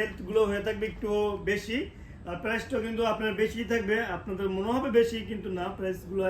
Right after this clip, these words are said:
একদমই রিজনেবল প্রাইসে থাকবে। ফিফটিন প্লাস পেয়ে যাবেন আপনারা আমাদের কাছে বক্স সহ, ওয়ান টোয়েন্টি এইট জিবি, আপনার একদমই রিজনেবল প্রাইসে। নাইনটি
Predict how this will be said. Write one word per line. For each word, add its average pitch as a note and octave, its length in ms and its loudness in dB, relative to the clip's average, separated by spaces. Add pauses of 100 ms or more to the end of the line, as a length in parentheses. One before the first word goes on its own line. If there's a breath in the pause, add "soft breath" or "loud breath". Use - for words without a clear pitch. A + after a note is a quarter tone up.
(120)
একদমই F3 340 -4
রিজনেবল F3 420 -4
প্রাইসে F#3 340 -2
থাকবে। F#3 220 -2 (1000 loud breath)
ফিফটিন G3+ 360 -2
প্লাস A3 280 2
পেয়ে G#3 180 4
যাবেন A3 200 4 (100)
আপনারা G#3 240 4 (120)
আমাদের F#3+ 280 0
কাছে G#3 160 0 (140)
বক্স F3+ 300 2
সহ, G#3 160 2 (240)
ওয়ান F#3+ 220 4
টোয়েন্টি G3+ 260 0 (160)
এইট G3+ 180 2
জিবি, G#3 240 0 (760 loud breath)
আপনার F3+ 400 0 (360)
একদমই G3 360 0
রিজনেবল A#3 380 4 (100)
প্রাইসে। A#3 360 6 (1800 loud breath)
নাইনটি A3 280 4